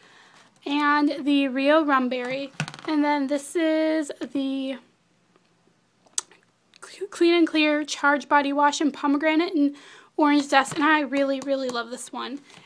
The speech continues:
And I could have sworn I had more body washes than that. Okay, so yeah, I just thought I would show you that. So that's pretty much what's in my shower caddy, what I use on a daily basis.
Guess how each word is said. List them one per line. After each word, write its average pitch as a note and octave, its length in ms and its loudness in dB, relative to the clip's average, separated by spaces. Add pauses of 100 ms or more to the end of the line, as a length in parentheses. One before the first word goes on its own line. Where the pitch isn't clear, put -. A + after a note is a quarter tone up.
(100)
And C#4+ 280 0
I C#4+ 100 -2
could E4 240 -6
have F#4+ 120 0
sworn D4+ 440 0
I C#4 140 -6
had C#4 280 -6
more C#4+ 180 -6
body E4+ 240 -4
washes - 400 -10
than C4 140 -12
that. B3+ 160 -12 (560)
Okay, A4 340 0
so - 140 -6
yeah, E4+ 320 2
I E4 100 2
just F4+ 200 -4
thought F4 180 0
I E4 100 2
would D#4+ 460 0
show - 280 -2
you D4 260 2
that. B3+ 280 -4
So D#4+ 120 -2
that's D4+ 200 -2
pretty E4+ 240 -4
much F4+ 240 0
what's F4+ 160 -8
in E4 100 4
my E4+ 120 2
shower E4 340 -2
caddy, D#4 380 -4
what D4 140 -2
I D4 40 -2
use C#4+ 300 -2
on C#4 120 -2
a C#4+ 60 -2
daily C#4 300 -4
basis. C#4 440 -8